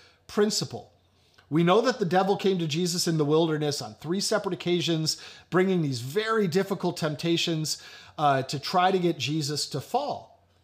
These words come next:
tempting him to turn away from the path of obedience that God had set him on that ultimately would end in the cross.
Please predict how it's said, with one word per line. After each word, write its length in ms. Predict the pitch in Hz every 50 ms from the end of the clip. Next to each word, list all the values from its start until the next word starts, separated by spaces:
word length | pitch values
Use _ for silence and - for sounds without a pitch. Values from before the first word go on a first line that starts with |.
| _ _ _ _ _ _ _ _ _
tempting 380 | - - 202 226 226 233 247 214
him 120 | 220 214
to 80 | 190 190
turn 280 | 185 - - 208 233 233
away 280 | 226 196 202 214 220
from 220 | 214 - 190 175 156
the 100 | 151 143
path 460 | - - - 202 208 226 233 226 - -
of 140 | - 165 151
obedience 680 | 160 156 143 131 185 269 311 294 240 160 147 143 139 -
that 180 | - 160 139 123
God 280 | 120 165 165 170 170
had 240 | 156 131 165 160 151
set 260 | - - 247 285 -
him 180 | - 196 156 139
on 160 | 139 151 160 180
that 160 | 170 156 - -
ultimately 560 | 196 294 - - 180 156 156 - - 165 170
would 240 | 180 185 175 139 - _ -
end 240 | 151 151 160 165
in 180 | 160 147 151 151
the 60 | 170
cross. 600 | 175 - - 262 302 311 262 - - - - -